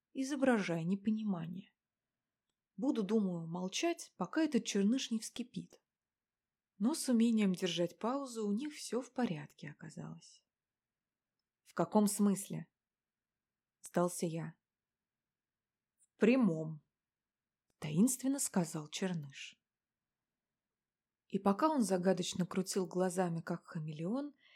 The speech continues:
я лихорадочно думал, какая сука вломила моих сожителей. А главное, как теперь из всей этой херни выпутываться?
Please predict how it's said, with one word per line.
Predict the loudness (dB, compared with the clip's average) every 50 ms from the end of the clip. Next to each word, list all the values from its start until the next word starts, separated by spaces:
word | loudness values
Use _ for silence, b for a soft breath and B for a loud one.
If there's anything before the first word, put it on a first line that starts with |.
| b b b b
я | 2 4 4
лихорадочно | 4 2 2 2 4 4 4 4 2 0 -2 -2 -2 -2 -2
думал, | -2 -2 -2 -2 -2 -2 -4 -8 -8
какая | _ -8 -8 -8 _ -2 0 0 0 0 -2
сука | -4 -4 -4 -4 -4 -2 0 0 0
вломила | 0 0 -2 2 2 2 2 2 0 -2
моих | 0 0 0 -2 -4 -6 -8
сожителей. | -10 -10 -10 -10 -10 -12 -14 -16 -16 -16 -16 -16 -18 -18 -20 _ _ _ _ _ _ _ _ _ _ _ _ _ _ _ _ _ _ _ _ _
А | -6 -4
главное, | 0 2 4 4 4 4 4 4 4 4 4 2 2 0 -4
как | -4 -4 -4 -4 -4 -6
теперь | -10 -6 0 2 2 2 2
из | 0 -6 -6
всей | -8 -8 -4 -2 -2 -2
этой | -2 -4 -6
херни | -6 -6 -6 -4 -2 0 0 0 0 0
выпутываться? | -2 -6 -12 -10 -12 -12 -10 -8 -8 -8 -8 -8 -10 -10 -10 -12 -14